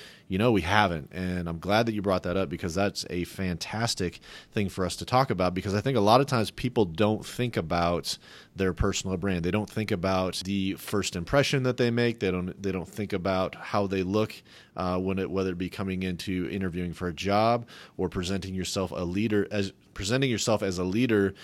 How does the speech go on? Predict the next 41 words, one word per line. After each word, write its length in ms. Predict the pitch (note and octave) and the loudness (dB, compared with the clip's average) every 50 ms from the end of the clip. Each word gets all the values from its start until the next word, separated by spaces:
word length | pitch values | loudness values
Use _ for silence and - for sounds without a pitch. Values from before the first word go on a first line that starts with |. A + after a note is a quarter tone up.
| - - - - | -20 -20 -12 -6
in 160 | - G2 F#2 | -4 -2 -2
your 120 | F2+ E2+ | -2 -2
company. 640 | - - - E3+ F#3 F3+ C3+ G#2+ G2 F2+ F#2 F2+ F2 - - | -2 2 4 4 4 4 4 2 4 4 2 2 0 -2 -2
Your 280 | G2 G#2 A2+ A2 G#2+ | 4 6 6 6 6
style 560 | - - - - G#2+ G#2 G#2 G#2 G#2 G#2 G#2+ G2+ | 4 2 0 2 4 6 8 8 8 6 6 4
and 120 | G2 F2+ | 2 0
the 60 | F2+ | -2
clothes 280 | - - G#2+ G#2 G2 F2+ | 0 2 2 2 4 2
that 80 | G2 | 2
you 160 | F2+ G2 F#2+ F2+ | 2 2 2 2
wear 500 | G2 G2 F#2+ F#2+ F#2+ F#2 F#2 F#2 F#2+ F#2 - | 4 4 4 4 4 4 2 0 -2 -4 -6
tells 360 | - - G#2+ G2+ G#2 G2+ F2 | -2 0 2 4 2 2 2
a 60 | E2+ | 0
little 320 | F#2+ F#2+ F#2+ G2+ G2 G2 F2 | 0 2 2 2 2 0 0
bit 160 | G2+ G2 F#2+ | 0 0 0
about 300 | F#2 G2 F#2+ F#2 F2+ - | 0 0 0 -2 -2 -2
who 120 | - A2 | 0 0
you 260 | G#2 G2+ G2+ G2 F#2+ | 2 2 2 2 2
are 320 | F#2+ F#2 F#2 F#2 F#2 F#2 F2+ | 2 2 2 0 0 -2 -2
and 220 | - - F#2+ F2+ | -4 -4 -4 -4
the 60 | F2+ | -2
leadership 400 | F#2 F#2+ F#2+ F2 - - F2+ - | -2 -2 -2 -2 -2 -4 -4 -4
styles 420 | - - F#2+ F2+ F2 E2+ E2+ D#2+ - | -4 -2 -2 0 0 -2 -2 -4 -4
that 120 | F#2 D#2+ D#2 | -4 -4 -4
you 120 | E2+ E2 | -4 -4
have. 360 | - F#2+ G#2 G2+ F2 E2 D#2+ | 0 2 2 4 2 2 0
And 80 | D#2+ F2 | -2 -4
I 60 | F2 | -4
think 200 | - G#2 G2 E2 | -2 -4 -4 -2
that 120 | F#2 E2+ | -4 -2
these 180 | D2+ G2+ F#2+ F#2 | -2 -2 -2 0
are 80 | F2+ - | -2 -2
some 160 | - F2+ E2 | -2 -4 -4
subliminal 540 | - - E2 D#2 G2 B2 C#3 C#3+ A#2 G2 F2+ | -4 -4 -4 0 2 4 4 4 4 2 0
things 400 | - G2 F#2 F2 F2 F2+ F2 - - - - - - - - | -2 -2 -2 -2 -2 -4 -4 -8 -12 -16 -16 -16 -16 -10 -4
that 100 | F2 E2 | -2 0
we 100 | F#2 G2 | 0 2
need 160 | G#2 G#2+ G#2 | 2 2 0
to 140 | - G#2 F2+ | 0 0 0
address. 360 | F2 D#2 G2 G#2+ F2 C2 - | 0 2 2 2 2 2 0
So 480 | - - - - G#2 G2 G2 F#2 F2+ E2+ | -2 -2 -2 2 2 4 4 4 2 0